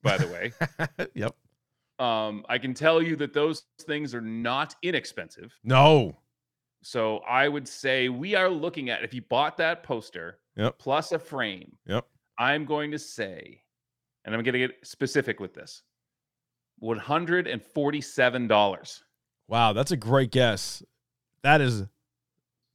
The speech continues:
Speaker 2: too low.
Speaker 1: Too
Speaker 2: It,
Speaker 1: low.
Speaker 2: it was one hundred for the poster, one hundred for the frame,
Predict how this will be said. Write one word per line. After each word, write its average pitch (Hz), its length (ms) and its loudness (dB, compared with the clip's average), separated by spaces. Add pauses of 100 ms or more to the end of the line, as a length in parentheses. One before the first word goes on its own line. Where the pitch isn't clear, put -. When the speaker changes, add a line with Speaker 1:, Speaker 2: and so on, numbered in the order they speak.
Speaker 2:
too 247 180 4
low. - 280 4 (1400)
Speaker 1:
Too 185 120 4
Speaker 2:
It, 208 40 2
Speaker 1:
low. 196 300 6
Speaker 2:
it 143 80 2
was 139 460 4
one 139 360 4
hundred 240 720 2
for 226 200 0
the 180 140 4
poster, 269 800 2
one 170 340 6
hundred 233 600 4
for 240 140 2
the 233 120 4
frame, 160 680 6